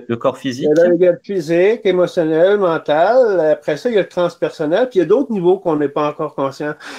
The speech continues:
Speaker 2: L'humanité,
Speaker 1: Hmm.
Speaker 2: le mental, c'est pas la finalité de l'évolution, là. L'homme, il continue dans, de, d'étendre la conscience. Le, l'esprit continue d'étendre, de s'étendre à travers lui.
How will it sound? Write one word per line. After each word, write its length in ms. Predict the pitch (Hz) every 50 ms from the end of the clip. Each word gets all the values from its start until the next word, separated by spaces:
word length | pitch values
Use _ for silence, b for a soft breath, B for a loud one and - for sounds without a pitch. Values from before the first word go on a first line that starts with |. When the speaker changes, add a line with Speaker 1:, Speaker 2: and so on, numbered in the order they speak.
| B B
Speaker 2:
L'humanité, 720 | - 165 175 190 196 202 220 220 - - - 131 196 196 190
Speaker 1:
Hmm. 80 | 185
Speaker 2:
le 100 | 180 190
mental, 680 | 196 208 220 214 196 - 247 269 311 320 294 233 185 165
c'est 180 | - - 165
pas 180 | - - 226 226
la 120 | 196 175
finalité 760 | - - - 180 175 175 170 160 156 151 135 _ - 262 320 277
de 60 | 220
l'évolution, 680 | 185 160 147 156 147 143 139 - - 170 165 175 180
là. 300 | 175 156 156 143 135 139 139 B B B B B B B B -
L'homme, 560 | 131 139 147 151 151 156 202 254 311 294 247
il 80 | 190 -
continue 560 | 190 190 180 - - - 185 185 220 226 214
dans, 340 | 185 151 143 139 139 147 147 147 151 170 185
de, 340 | 175 170 160 147 151 165 202 - 196 196 _ _ _ _ _ 208 196 208 _ _ _ _ _
d'étendre 520 | 196 151 196 208 208 214 226 247 277 269 240
la 100 | 190 160
conscience. 720 | - 175 160 151 143 - - 175 170 175 180 180 156 165
Le, 280 | 170 175 175 170 175
l'esprit 440 | 190 208 202 - - - - 311 320
continue 540 | - 277 202 170 - - - 202 220 247 233
d'étendre, 600 | 180 160 160 151 - 185 196 202 185 175 170 170
de 460 | 160 156 147 147 139 139 143 135 147
s'étendre 480 | 139 - - 175 175 202 226 277 269 208
à 60 | 175
travers 340 | - - 147 139 143 143 143
lui. 300 | 151 196 262 254 240